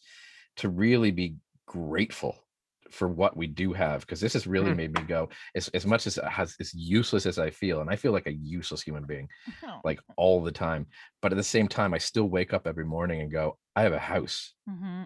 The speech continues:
Speaker 1: Like, it's not a big house. Uh, you know, it's not much bigger than some people's apartments, but it's a house.
Speaker 3: Yeah.
Speaker 1: Uh,
Speaker 2: Yeah.
Speaker 1: we may, we may have, I may have five people fighting over one bathroom, but I got a bathroom.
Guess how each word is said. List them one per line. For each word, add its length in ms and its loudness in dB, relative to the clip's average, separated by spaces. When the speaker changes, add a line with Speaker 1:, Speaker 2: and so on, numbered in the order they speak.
Speaker 1:
Like, 120 -2
it's 140 -8
not 160 4
a 20 -2
big 300 0
house. 400 -6
Uh, 500 4
you 80 -2
know, 140 0
it's 160 -4
not 180 2
much 200 0
bigger 220 2
than 120 -2
some 180 -2
people's 320 -4
apartments, 520 0
but 240 -2
it's 160 -4
a 40 2
house. 500 -6
Speaker 3:
Yeah. 260 -4
Speaker 1:
Uh, 140 4
Speaker 2:
Yeah. 160 6
Speaker 1:
we 240 2
may, 360 4
we 140 0
may 380 0
have, 180 2
I 120 -2
may 140 2
have 140 0
five 240 0
people 240 -4
fighting 300 0
over 180 -4
one 180 -2
bathroom, 540 0
but 120 6
I 80 4
got 100 4
a 40 -2
bathroom. 460 -2